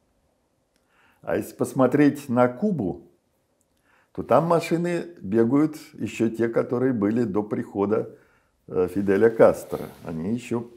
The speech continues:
как-то двигаются. Не все, конечно, такие, но есть.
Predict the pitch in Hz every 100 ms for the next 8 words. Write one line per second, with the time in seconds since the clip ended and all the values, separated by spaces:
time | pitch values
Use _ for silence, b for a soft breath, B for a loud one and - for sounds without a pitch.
0 | _ - - - 123 117 113 98 87 -
1 | - - - _ _ - 175 - 220 226
2 | 214 - 95 82 - 87 - - - _
3 | b b b b 92 147 123 90 -